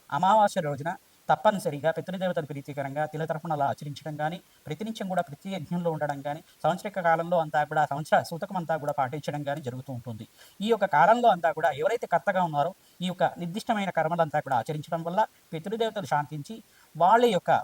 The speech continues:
పూర్వీకులంతా కూడా శాశ్వత పరబ్రహ్మకులు ఉండడం కానీ జరుగుతూ ఉంటుంది. ప్రధానంగా చూసుకుంటే మీ తండ్రి పితృకర్మాలు చేశారా లేదా,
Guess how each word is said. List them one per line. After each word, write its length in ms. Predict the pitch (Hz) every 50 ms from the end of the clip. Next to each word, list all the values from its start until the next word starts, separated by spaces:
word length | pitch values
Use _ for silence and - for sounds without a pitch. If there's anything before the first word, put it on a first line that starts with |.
| - -
పూర్వీకులంతా 640 | 214 233 233 233 233 233 226 208 185 170 170 170 160
కూడా 220 | 147 156 160 170
శాశ్వత 400 | 170 - 170 190 202 - 226 202
పరబ్రహ్మకులు 540 | 190 170 165 156 147 156 160 160 - 156 156
ఉండడం 680 | 147 143 139 147 147 143 143 147 147 156 156 160 156 156
కానీ 180 | 156 139 143 131
జరుగుతూ 280 | 131 131 135 - - 135
ఉంటుంది. 320 | 123 - 131 123 110 104
ప్రధానంగా 480 | - 135 131 156 180 208 226 220 220 202
చూసుకుంటే 520 | - - 131 - - 131 127 165 - - _ _ - - _ -
మీ 200 | 151 190 220 220
తండ్రి 340 | - 220 220 220 208 226
పితృకర్మాలు 600 | 220 208 165 - 185 - 196 180 175 185 185 - 139
చేశారా 280 | 131 127 151 139 143
లేదా, 260 | 139 139 120 117 139